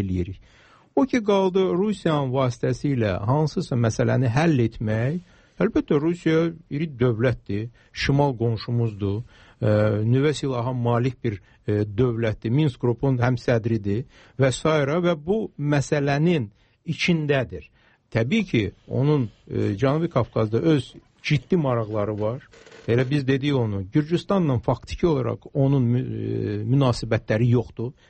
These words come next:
yox vəziyyətdədir, sıfır vəziyyətdədir. Ermənistan da, e, hal-, halbuki, əlbəttə, Ermənistan vaxtı ilə müttəfiqi, e, Rusiyanın çox yaxın müttəfiqi idi və indi də qalır onun müttəfiqlik münasibətləri qalır.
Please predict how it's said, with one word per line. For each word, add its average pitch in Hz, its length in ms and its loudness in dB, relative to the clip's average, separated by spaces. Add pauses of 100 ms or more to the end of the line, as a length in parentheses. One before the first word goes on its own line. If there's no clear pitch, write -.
yox 131 240 2
vəziyyətdədir, 123 640 -6
sıfır 117 400 -4
vəziyyətdədir. 120 680 -6 (460)
Ermənistan 196 880 0
da, 175 240 0 (300)
e, 160 120 0 (720)
hal-, 127 240 0
halbuki, 120 580 0 (140)
əlbəttə, 131 500 0
Ermənistan 117 640 -4
vaxtı 107 320 -2
ilə 139 180 0 (360)
müttəfiqi, 120 640 0 (240)
e, 101 160 0 (180)
Rusiyanın 147 420 0
çox 156 220 0
yaxın 165 320 0
müttəfiqi 98 560 -8
idi 87 220 -10 (240)
və 202 120 2
indi 214 380 0
də 185 160 0
qalır 120 400 -4
onun 107 200 -12 (180)
müttəfiqlik 135 880 0 (120)
münasibətləri 131 800 2
qalır. 151 340 2